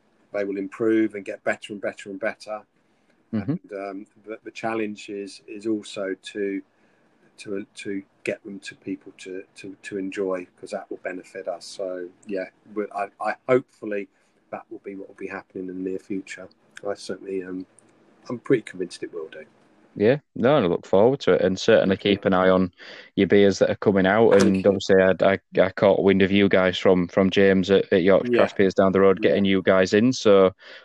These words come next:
Speaker 2: hopefully, when the, the next batch is released, we'll, we'll see him in there, and I'll, uh, I'll pick them up when they come out,
Speaker 1: Thank
Speaker 2: and
Speaker 1: you.
Speaker 2: then we'll, um,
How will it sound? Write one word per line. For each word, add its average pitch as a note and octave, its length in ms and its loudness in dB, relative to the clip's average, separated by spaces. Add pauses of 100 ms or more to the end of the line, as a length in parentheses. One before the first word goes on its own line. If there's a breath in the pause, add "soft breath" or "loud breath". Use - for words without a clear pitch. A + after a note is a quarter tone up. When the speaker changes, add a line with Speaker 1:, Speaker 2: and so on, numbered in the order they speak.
(100)
Speaker 2:
hopefully, A#2 420 4
when G#2 220 6
the, G2+ 300 4
the A2+ 60 4
next G#2 300 0
batch - 280 -2
is G2+ 100 -6
released, G#2+ 380 2
we'll, G2+ 200 0 (120)
we'll A2 120 -2
see A2 180 2
him G2+ 140 2
in G2+ 140 0
there, G#2+ 220 4
and G#2 80 2
I'll, G2+ 280 2
uh, G#2+ 180 4 (680 loud breath)
I'll G2 100 2
pick A2 240 -2
them G#2+ 140 2
up G#2+ 120 -2
when G#2+ 160 2
they G#2 60 0
come G#2+ 200 -2
out, C3 200 0
Speaker 1:
Thank F3+ 140 0
Speaker 2:
and - 80 -4
Speaker 1:
you. C3+ 60 4
Speaker 2:
then G#2 180 0
we'll, G#2 280 0
um, G#2+ 280 2